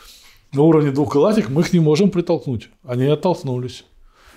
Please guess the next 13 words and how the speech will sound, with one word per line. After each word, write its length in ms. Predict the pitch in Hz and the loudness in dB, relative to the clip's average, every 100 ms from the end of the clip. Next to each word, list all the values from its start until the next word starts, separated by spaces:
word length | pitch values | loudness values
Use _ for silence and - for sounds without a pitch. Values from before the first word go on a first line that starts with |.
| - | -8
И 100 | 147 | -6
всё 240 | 147 180 156 | -2 2 2
оттолкнулось, 640 | 156 151 - 156 147 - | 2 -2 -2 -2 0 -2
они 160 | 139 139 | -6 -6
заняли 360 | 131 139 156 151 | -2 -2 -2 -4
расстояния 640 | 143 - 147 131 117 107 | -6 -6 -6 -6 -8 -10
какие-то. 360 | 98 - 107 120 | -14 -16 -12 -6
Вот 140 | 139 | 0
они 180 | 180 202 | 2 4
висят, 400 | 226 214 156 123 | 2 2 0 0
эти 180 | 113 120 | -6 -6
две 200 | 117 117 | -4 -4
галактики. 600 | 117 120 107 117 104 | -4 -4 -4 -8 -16